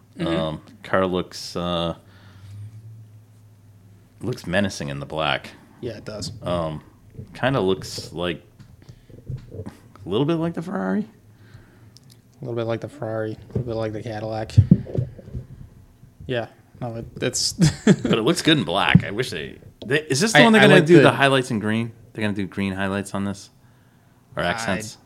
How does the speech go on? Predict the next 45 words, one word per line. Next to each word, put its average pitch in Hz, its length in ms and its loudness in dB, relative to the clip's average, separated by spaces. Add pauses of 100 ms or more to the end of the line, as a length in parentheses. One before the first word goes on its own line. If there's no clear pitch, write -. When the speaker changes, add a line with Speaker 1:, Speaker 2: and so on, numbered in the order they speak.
(100)
Speaker 1:
I, 117 160 -6
I - 20 -4
don't 101 160 -8
know. 98 240 -14 (540)
Speaker 2:
It's - 180 -12
gonna 95 140 0
be 73 80 -4
cool, 69 320 -8
though. 69 140 -8 (380)
Can't 69 200 -6
wait. 67 240 -6 (260)
Speaker 1:
So. - 220 -14 (100)
Speaker 2:
Very 82 220 -4
excited 71 340 -8
about 71 160 -10
that. 67 260 -8 (520)
And 92 100 0
Alpine 113 360 4
might 71 180 -8
be - 80 -18
coming. 58 280 -10 (800)
Speaker 1:
Yes, 117 360 -2
Alpine, 110 280 -6
Speaker 2:
So. 76 280 -6 (120)
Speaker 1:
Alpine 123 300 -6
will 110 140 -4
be 113 80 -8
coming. 107 340 -10
Speaker 2:
Yeah. 110 400 6 (220)
There 156 120 8
was 160 160 8
a, 131 160 10
um, 104 320 4
just - 280 -2
F 110 160 2
Y 92 180 2
I, 85 340 2 (460)
if - 160 -14
you're 92 100 -4
on 85 220 -4 (280)
YouTube, 90 520 -4
there's 76 260 -6
a 78 120 -6
great 82 320 -6
little, 78 380 -6